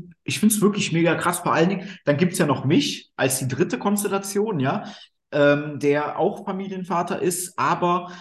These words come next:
ähm, genau aus dem Grund in Deutschland geblieben ist, weil mein Sohn halt, äh, jetzt gerade seinen Realschulabschluss fertig macht. Und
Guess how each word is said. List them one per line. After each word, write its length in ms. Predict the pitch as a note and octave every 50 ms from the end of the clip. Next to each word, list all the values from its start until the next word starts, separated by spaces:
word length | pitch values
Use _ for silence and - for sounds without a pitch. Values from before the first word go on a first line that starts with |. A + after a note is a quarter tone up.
| - - _ _ _ _ _ _ -
ähm, 480 | C3+ C#3+ C#3+ C#3+ C#3+ C#3+ C#3+ C3 C#3 -
genau 280 | G#2+ - C#3+ D3+ D#3+ F3
aus 160 | F3 - -
dem 200 | D#3 E3+ E3+ E3+
Grund 260 | E3+ - - F3+ -
in 120 | C#3 D3
Deutschland 460 | B2+ D3 F#3 B3 - - D3+ B2+ B2 -
geblieben 380 | B2+ G#2+ A2+ A#2 A#2+ B2+ A#2
ist, 340 | - - D#3+ - - - -
weil 220 | B2+ C3+ D#3 E3+
mein 220 | D#3+ C#3+ C3+ C3 B2+
Sohn 360 | B2+ B2+ B2 A#2+ A#2+ A#2+ A2+
halt, 420 | A2+ A2+ A#2 A#2 A2+ - - - -
äh, 160 | A#2 A2+ A2
jetzt 280 | - - A2+ G#2 - -
gerade 240 | - A2 B2 A#2 A#2
seinen 200 | G#2+ A#2+ A2 G#2+
Realschulabschluss 640 | G#2+ G#2+ A2 C#3 D3+ - D3+ D3 - - - - -
fertig 380 | - C#3 D3 C#3+ D3 - -
macht. 240 | D#3 D3 C#3+ - -
Und 320 | - B2 B2+ A#2+ - -